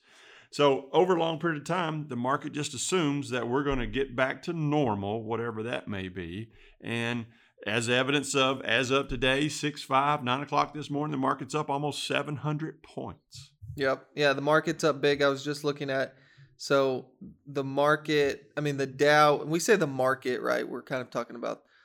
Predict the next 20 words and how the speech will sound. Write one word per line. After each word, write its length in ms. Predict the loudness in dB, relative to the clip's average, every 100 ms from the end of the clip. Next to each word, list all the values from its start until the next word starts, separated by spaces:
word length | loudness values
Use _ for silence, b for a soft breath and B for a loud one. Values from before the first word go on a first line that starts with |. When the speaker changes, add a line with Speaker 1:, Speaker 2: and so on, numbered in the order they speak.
| b b
Speaker 2:
all 280 | 6 6 6
of 100 | 2
the 60 |
major 400 | -6 -4 -4 -8
indexes, 540 | -10 -6 -8 -6 -10 -4
but 220 | -4 -4
to 60 | -2
be 140 | -2
more 220 | 0 -2
specific, 480 | -4 -8 -4 -4 -6
you 140 | -12 -12
know, 80 | -10
the 120 | -10
Dow, 540 | -2 0 2 0 -2 _ _ _ _ _
the 100 | -4
Dow's 400 | 4 6 8 6
out, 240 | 6 6 4
up 360 | 4 4 2 -6
seven 340 | 4 4 4
hundred, 500 | 0 0 0 -2 -6